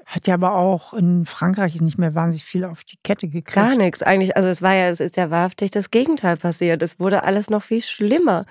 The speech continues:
Speaker 1: Ja. Für mich ist die Frage eigentlich spannend, ähm, was motiviert dich da so festzuhalten
Speaker 2: Mhm.
Speaker 1: und warum hast du dich da überhaupt so jahrelang drin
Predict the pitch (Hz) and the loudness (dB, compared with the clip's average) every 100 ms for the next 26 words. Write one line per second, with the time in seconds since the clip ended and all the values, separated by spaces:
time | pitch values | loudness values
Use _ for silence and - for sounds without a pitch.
0 | - - 196 185 185 - - - - - | -6 0 2 2 -4 -14 -20 -20 -20 -20
1 | - _ _ _ _ - - 196 190 214 | -20 _ _ _ _ -12 0 4 4 4
2 | 220 - - 185 - 175 180 196 180 180 | 0 -4 -10 -10 -4 2 4 4 2 2
3 | 165 - 160 170 175 170 - 240 175 165 | 0 -4 -2 0 0 0 -6 -4 -2 0
4 | 165 160 _ - _ - 180 - 170 175 | -2 -4 _ -20 _ -2 0 0 0 0
5 | 180 156 165 165 170 - 170 170 151 - | -2 -2 -2 -4 -6 -6 -6 -6 -6 -4
6 | 180 - - 202 196 220 226 165 156 165 | -4 -4 2 4 4 4 2 0 -2 0
7 | 165 170 190 165 165 175 180 165 190 208 | 0 -2 -4 -8 -8 -6 -6 -2 -2 -2
8 | _ - 165 160 160 165 160 165 165 - | _ -10 -6 -4 -2 -2 -2 -2 -4 -2
9 | 165 156 | -2 -2